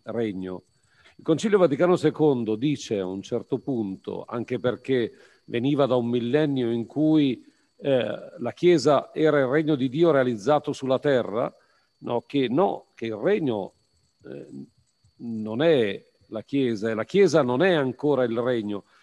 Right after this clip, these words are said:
ma la Chiesa è relativa al regno, cioè è germe e figura,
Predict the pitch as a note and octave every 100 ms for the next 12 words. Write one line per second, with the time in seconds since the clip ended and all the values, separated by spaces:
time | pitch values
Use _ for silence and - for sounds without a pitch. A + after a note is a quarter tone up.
0 | _ _ - F3+ G3+ G#3+ G#3+ G#3+ G#3+ G#3
1 | F3+ E3 F#3 F3 E3+ D3 D3 B2+ C#3+ -
2 | E3+ D3+ C3 E3+ F#3 F3 F#3 - F3 B2
3 | A2+ F#2+ F2